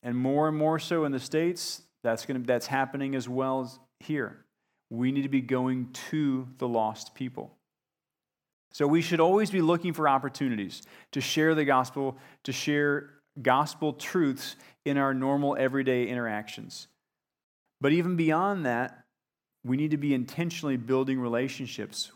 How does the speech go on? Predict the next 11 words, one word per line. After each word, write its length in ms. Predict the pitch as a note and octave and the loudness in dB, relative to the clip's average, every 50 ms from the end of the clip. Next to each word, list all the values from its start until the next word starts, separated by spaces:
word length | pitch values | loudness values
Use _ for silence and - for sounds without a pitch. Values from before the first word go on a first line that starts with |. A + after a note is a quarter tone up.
| - | -8
with 220 | A#2+ A2+ A2+ A2 A2 | -4 -4 -4 -2 -2
lost 340 | G#2+ G2+ G2 G2 - - | -4 -4 -4 -6 -8 -10
people 300 | - A2+ G#2+ A2 A2 G#2+ | -12 -12 -10 -10 -10 -10
as 120 | G2+ G2 A2 | -10 -10 -8
well. 300 | G#2+ G#2+ G#2 G2 - - - _ _ _ _ _ _ _ _ _ _ _ _ _ _ _ _ _ _ _ _ _ _ _ _ _ _ _ _ _ _ _ _ _ _ _ _ | -8 -6 -6 -6 -8 -12 -18 _ _ _ _ _ _ _ _ _ _ _ _ _ _ _ _ _ _ _ _ _ _ _ _ _ _ _ _ _ _ _ _ _ _ _ _
One 140 | - B2+ C3 | -2 2 4
of 60 | C#3 | 6
our 80 | C#3 C3+ | 6 6
missionaries 640 | C3+ C3+ C3 - - C3+ B2+ B2 B2 B2+ A#2+ - - | 4 2 -2 -2 -2 -2 0 0 0 0 -2 -4 -4
in 100 | B2+ A#2 | -6 -4
Portugal 600 | - C3+ C3+ C3 - C3+ B2 A#2+ A#2+ A#2 A#2 - | -2 -2 -4 -4 -4 -2 0 0 0 0 -2 -6